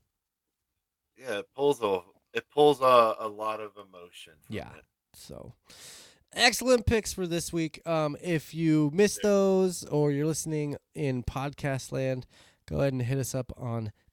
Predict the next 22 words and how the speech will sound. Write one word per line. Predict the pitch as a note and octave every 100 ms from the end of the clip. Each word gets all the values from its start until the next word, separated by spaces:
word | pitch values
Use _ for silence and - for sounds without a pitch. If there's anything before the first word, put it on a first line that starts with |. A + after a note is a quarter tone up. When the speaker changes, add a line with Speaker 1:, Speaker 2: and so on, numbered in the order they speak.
| -
Speaker 2:
TikTok | - D#3 - C#3+ B2+ -
at | B2+ A#2+ -
T | C3+
M | B2 A#2+
A | A2+
Podcast, | - - A#2 B2 C#3 B2+ A#2+ -
and | A#2 A2
you | A#2
will | A#2+ A2+
see | - B2
all | - - E3+ F#3+
of | F#3
our | E3+ D#3+
segments | - D#3+ D#3+ D#3 -
be | C#3+ C3
put | - D3 -
on | B2 A#2+ A2+ G#2+
there. | A#2 B2 A#2+ A#2 - - - - - _ -
And | G#2+ G2+ G2 F#2 G2+
you | G#2
can | - G2 F#2
comment | F#2+ - G#2 G#2+ C3+